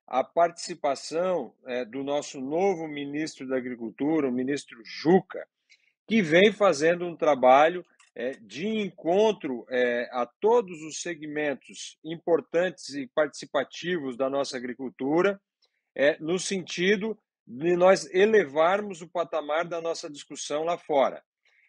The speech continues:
E também contribuir, é, com dois, é, é, pontos em relação, é, ao primeiro exemplo da pujança e da velocidade da agricultura brasileira. É, o Brasil, que era completamente, é, dependente da importação de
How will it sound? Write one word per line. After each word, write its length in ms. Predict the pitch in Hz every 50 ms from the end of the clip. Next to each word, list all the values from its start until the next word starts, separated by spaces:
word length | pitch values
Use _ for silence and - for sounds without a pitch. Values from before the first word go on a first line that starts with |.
| _ _ _ _
E 140 | - - 208
também 320 | 196 214 220 208 214 233 226
contribuir, 1000 | - 220 208 180 165 196 196 190 165 151 143 143 151 180 208 202 151 - - _ _ _ _ _ -
é, 220 | - 135 143 147 123
com 280 | _ - 165 175 165
dois, 600 | 143 156 175 196 208 208 202 202 190 165 - - -
é, 580 | 113 156 143 147 143 143 139 135 151 143 147 147
é, 60 | 131 113 _
pontos 500 | - 165 185 202 185 151 - 120 107 110
em 80 | 151 160
relação, 680 | 151 160 160 156 143 - - - 165 160 160 143 120 - -
é, 220 | 131 131 135 135 -
ao 180 | 127 135 139 143
primeiro 420 | - 160 156 156 180 208 220 214
exemplo 440 | 175 135 - 151 170 175 156 - 160
da 120 | 147 151
pujança 840 | 143 - _ 180 156 123 - - 143 170 196 202 180 - - - 107 120
e 80 | 127
da 120 | 120 143 135
velocidade 640 | 131 156 147 147 - - 131 120 123 151 180 185
da 60 | 165 165
agricultura 520 | 147 143 143 131 139 131 - 156 147 143
brasileira. 720 | 131 135 127 107 101 95 95 107 135 170 190 160 117 85 - _ _ _ _ _ _ _ _ _ _ _ _ _ _
É, 180 | - 123 151 151 -
o 80 | 170
Brasil, 440 | 165 185 196 185 165 139 170 226 214
que 80 | 196 214
era 140 | 202 175
completamente, 1300 | - - - - 202 220 208 196 - 190 180 170 - 170 165 156 156 156 151 147 - - - 143 123 110 - -
é, 440 | 131 127 127 127 120 120 117 117
dependente 960 | 107 101 117 170 170 - - 175 - 160 143 123 147 165 196 208 190 - 165 156
da 160 | 135 143 143
importação 600 | 147 139 - 156 143 - 147 131 - - 160 160 151
de 120 | 135 127